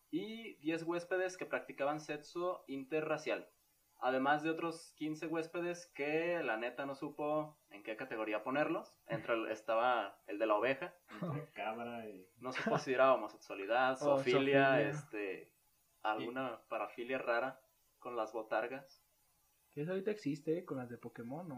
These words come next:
Speaker 2: Tran-, <laughs> transespecie, ¿no?
Speaker 3: Transespecie. Así que la, imagínense si en ese tiempo Pokémon hubiera estado en su auge, pues la pokefilia,
Speaker 1: La
Speaker 3: llega un güey,
Speaker 1: pokefilia.
Speaker 3: Squirtle, Squirtle.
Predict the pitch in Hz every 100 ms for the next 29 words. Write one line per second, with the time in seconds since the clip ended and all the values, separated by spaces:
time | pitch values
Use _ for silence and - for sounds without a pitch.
0 | 123 131 185 180 175 208 - 247 - 170
1 | - - - 131 127 127 120 - 135 131
2 | 131 117 117 147 147 147 139 - 143 147
3 | - 156 151 - _ _ - _ _ _
4 | _ - 156 160 175 165 143 143 147 180
5 | 190 175 147 151 180 160 - _ 151 156
6 | 175 160 - 135 147 165 165 165 170 170
7 | 139 135 156 220 214 - 139 135 139 -
8 | 135 143 165 202 208 190 - 131 147 165
9 | 170 170 156 - 175 190 160 151 - 190
10 | 175 165 220 156